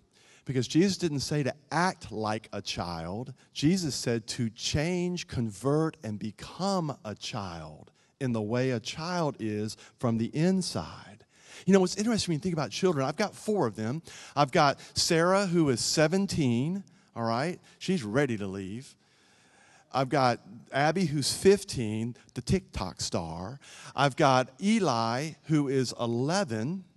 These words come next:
okay? Who wants to show me his one pack all the time. He goes, "D-, Dad, if I got a six pack," I go, "Buddy, you got a one pack. You ain't got no six pack." You know, th-, that's a guy term. That's muscles, you know, that sort of thing. And I got little Noah,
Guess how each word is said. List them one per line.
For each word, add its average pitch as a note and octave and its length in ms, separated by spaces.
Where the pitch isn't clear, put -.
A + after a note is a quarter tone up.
okay? B2+ 480
Who D3+ 100
wants C#3 260
to B2+ 80
show D#3 280
me D3 100
his A#2 180
one C#3+ 300
pack F2 320
all F2+ 160
the E2+ 80
time. F2 280
He B2 60
goes, B2+ 100
"D-, G#3 100
Dad, A#3+ 200
if G3 60
I B3+ 80
got C#4+ 160
a G3+ 40
six - 280
pack," B3+ 300
I D#3 100
go, D3 80
"Buddy, D3 200
you D#3 100
got C#3+ 200
a A2 40
one A2 300
pack. - 380
You D4+ 120
ain't E3+ 100
got D#3+ 140
no D#3+ 80
six B2+ 300
pack." E2 320
You B2 80
know, A#2+ 120
th-, G#2+ 220
that's F3+ 180
a F#3 40
guy D3 240
term. A#2+ 200
That's C3+ 200
muscles, D#3+ 480
you E3 80
know, E3 220
that C#3+ 140
sort D3+ 160
of - 60
thing. D#3+ 160
And C#3+ 100
I D3 80
got D3 160
little C#3+ 180
Noah, D3 460